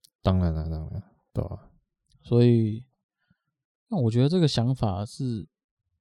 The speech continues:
Speaker 2: 简单又快速啊。
Speaker 1: 对啊，而且一天只要十五秒。
Speaker 2: 对，有点像是在背一，干，你这样讲有点像 Turbo A B C 那种感觉，一天五个单字，
Speaker 1: 哦。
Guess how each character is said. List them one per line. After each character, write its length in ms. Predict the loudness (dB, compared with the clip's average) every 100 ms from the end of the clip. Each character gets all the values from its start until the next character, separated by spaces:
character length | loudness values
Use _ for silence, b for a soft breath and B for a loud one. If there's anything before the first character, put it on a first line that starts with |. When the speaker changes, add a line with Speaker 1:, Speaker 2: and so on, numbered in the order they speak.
| _ _ _ _ _ -2
Speaker 2:
简 260 | 0 0
单 200 | 2 4
又 140 | 4 4
快 260 | 4 2
速 300 | 0 -6 -8
啊。 120 | -10 -16 _ _ -4
Speaker 1:
对 140 | 6 8
啊， 140 | 8
而 100 | 8
且 140 | 6 6
一 120 | 6
天 220 | 6 6
只 80 | 6
要 80 | 2
十 200 | 0 -4
五 100 | -4
秒。 160 | -8 -12 _ _ _
Speaker 2:
对， 220 | -18 -18 _ _ _
有 120 | 4
点 140 | 6
像 160 | 6 6
是 120 | 6
在 120 | 6
背 240 | 6 4 4
一， 280 | -2 -14 -16 _ B B B -4
干， 160 | 2 4
你 60 |
这 80 | 4
样 80 | 4
讲 120 | 6
有 40 | 6
点 140 | 6
像 120 | 4 4
Turbo 440 | 4 6 4 2
A 120 | 2
B 220 | 0 -2 -6
C 240 | -8 -10
那 80 | -10
种 100 | -12
感 120 | -16
觉， 160 | -20 _ _ _ _ _
一 80 | 0
天 200 | 2 2
五 120 | 0
个 100 | -4
单 240 | -2 -6
字， 260 | -6 -10 -12
Speaker 1:
哦。 300 | -16 _